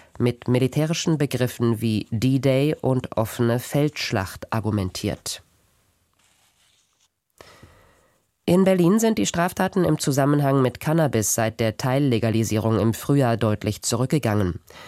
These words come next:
Das geht aus einer Antwort der Gesundheitsverwaltung auf eine schriftliche Anfrage des grünen Abgeordneten Franco hervor,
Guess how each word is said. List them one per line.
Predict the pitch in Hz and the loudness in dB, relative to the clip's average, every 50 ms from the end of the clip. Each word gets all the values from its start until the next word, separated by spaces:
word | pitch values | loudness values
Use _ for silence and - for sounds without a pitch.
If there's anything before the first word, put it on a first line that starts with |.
| - - - _ | -20 -20 -20 _
Das | - - 107 - | -4 -4 -4 0
geht | - 127 - 113 | -2 -2 0 0
aus | 107 - | 0 0
einer | 117 117 120 101 | 0 0 2 2
Antwort | - 117 123 107 - 117 117 117 - - - | 2 0 0 0 0 0 0 0 -2 -2 -2
der | 117 113 | -2 0
Gesundheitsverwaltung | 104 120 107 120 131 156 185 190 180 - - - 165 135 143 135 131 - 135 135 117 | 0 0 2 2 0 0 0 -2 -2 -2 -2 -2 0 2 0 0 0 0 0 2 2
auf | 104 113 - | 2 0 0
eine | - 113 120 120 117 | 0 0 0 0 -2
schriftliche | - - 156 - - - 127 120 110 120 95 | -2 -4 -6 -6 -4 -4 -2 0 0 0 0
Anfrage | 69 113 117 120 104 - - 113 113 110 107 113 98 | 2 0 0 -2 -2 -2 -2 0 0 0 0 -2 -2
des | 107 110 - - | -2 -4 -4 -4
grünen | - 107 123 120 120 113 - | -2 0 0 2 2 2 0
Abgeordneten | - 104 107 - - 110 92 85 101 104 104 101 - 117 117 | 0 -2 -4 -4 -2 0 0 0 0 0 -2 -4 -2 -2 -4
Franco | 113 - - 120 139 - - 123 | -2 -2 -2 -2 -2 0 0 0
hervor, | 104 107 - - - 107 104 104 | 0 -2 -2 -2 -2 0 0 0